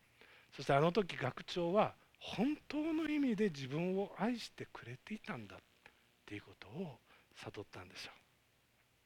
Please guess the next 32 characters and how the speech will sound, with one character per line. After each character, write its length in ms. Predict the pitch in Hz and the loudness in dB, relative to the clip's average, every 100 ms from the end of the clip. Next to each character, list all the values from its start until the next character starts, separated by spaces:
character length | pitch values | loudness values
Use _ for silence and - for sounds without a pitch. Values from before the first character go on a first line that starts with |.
| _ _ _ _ _ - - - - - - - | _ _ _ _ _ -20 -20 -16 -16 -18 -14 2
か 120 | 151 | 4
つ 60 | |
て 100 | - | 4
彼 280 | 131 147 143 | 4 4 4
女 140 | 123 135 | 4 10
は 240 | 175 151 - | 10 10 0
期 120 | 170 | 2
限 200 | 151 135 | 4 4
を 40 | 135 | 2
守 280 | 147 202 | 4 10
ら 120 | 214 151 | 12 10
ず、 280 | 113 104 - _ - - _ _ | 6 -12 -14 _ -20 -20 _ _
え 720 | 123 120 117 110 104 95 90 95 101 - | 2 2 2 0 -4 -6 -10 -12 -16 -4
ー、 40 | |
ね、 160 | 139 139 - - _ | -2 -2 -8 -20 _
え 440 | - 107 101 98 95 | -6 -4 -6 -10 -6
ー、 40 | |
そ 100 | - | -4
し 80 | 165 | 4
て、 260 | 185 175 - - - | 8 8 6 -8 -6
え 400 | 110 110 107 104 | -6 -4 -8 -8
ー、 40 | |
自 100 | 120 | -2
業 80 | 143 | 0
自 160 | 147 127 | 0 0
得 180 | 156 196 | 2 4
で 100 | 208 | 4
す 100 | 151 | 2
よ。 120 | 117 | 2
で 80 | 247 | 6
も 80 | |
ね、 180 | 247 240 | 6 4